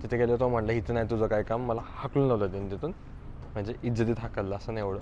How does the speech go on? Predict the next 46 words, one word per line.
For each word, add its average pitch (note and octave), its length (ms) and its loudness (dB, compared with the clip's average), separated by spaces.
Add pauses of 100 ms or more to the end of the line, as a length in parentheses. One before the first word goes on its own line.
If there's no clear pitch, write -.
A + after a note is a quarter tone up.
(240)
सीन C3+ 180 2
असं C3 180 -2
झालं B2 180 2
की C#3 160 -4
तिथून C3+ 520 -2
दुसरीकडे C3+ 340 2
हाकललं, B2+ 420 2
मग B2+ 300 0 (140)
मी B2 280 0
जरा A2+ 480 0
डेअरिंग A#2+ 300 2
केली A2+ 280 -2 (160)
आणि G#2+ 300 -4
तिथं G#2 280 -2
जरा G#2 200 0
त्यांच्यासोबत G#2+ 440 -2
बोललो A2+ 340 4
की A#2 200 -4 (340)
असं B2 180 0
सीन B2+ 320 0
आहे, A2+ 100 -2
तर A#2 40 0
काय C3 200 4
करू? F#2+ 240 -2 (400)
तर A2+ 100 -2
त्यांनी C3+ 220 2
म्हणले, B2 220 2
"पुढची C3 360 0
फ्लाईट B2 320 -2
कितीची B2+ 320 2
तुमची?" A2 260 0
त्यांना A2 220 0
तिकीट A#2+ 260 0
दाखवलं, A#2 340 2
तुम्ही B2 180 -2
डायरेक्ट B2+ 200 0
तिथं C3+ 180 0
जावं A#2 240 4
म्हटले. G2+ 300 -2 (400)
तिथं C#3 240 4
गेलो, C3 220 2 (540)
माझी B2 340 0
फ्लाईट C3 240 0
आहे A#2+ 140 -2
बारा A2+ 400 2
वाजताची, - 420 -6